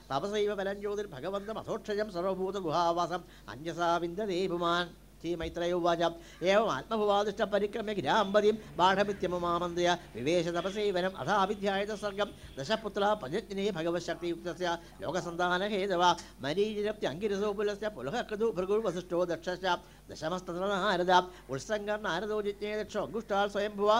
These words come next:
പ്രണാത് വസിഷ്ഠ സഞ്ജാതോ ഭഗുസ്വജികരോ കരാർ കൃതു പുലഹോ നാഭിതോ ജിജ്ഞേ പുലസ്യ കർണയോ ഋഷി അങ്കിരാമോധോഷ്ടോത്തെ മരീചൻ മനസോ ഭവ ധർമ്മസ്ഥനാ ദക്ഷിണതോ യത്ര നാരായണ സ്വയം അധർമ്മ पष्टदो यस्मान् मृत्युर्लोकभयङ्करा।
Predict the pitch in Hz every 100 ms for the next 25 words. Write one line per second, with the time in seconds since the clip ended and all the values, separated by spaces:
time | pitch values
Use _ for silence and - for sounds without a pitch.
0 | 233 - 139 170 175 180 151 127 165 185
1 | 170 185 185 180 185 143 151 190 185 175
2 | 196 208 190 190 180 175 - 139 180 190
3 | 180 180 180 190 190 - - 143 170 214
4 | 214 214 202 208 208 208 202 208 190 196
5 | 202 226 220 120 208 202 208 190 240 233
6 | - 151 190 190 185 190 185 175 190 180
7 | 190 185 185 156 135 180 175 185 185 214
8 | 202 185 185 180 - - 139 160 220 226
9 | 226 220 208 202 - 214 214 214 196 208
10 | 117 175 214 202 220 202 220 226 - 170
11 | 175 240 131 - 180 185 180 180 175 185
12 | - - 117 - 190 175 180 196 208 190
13 | 196 175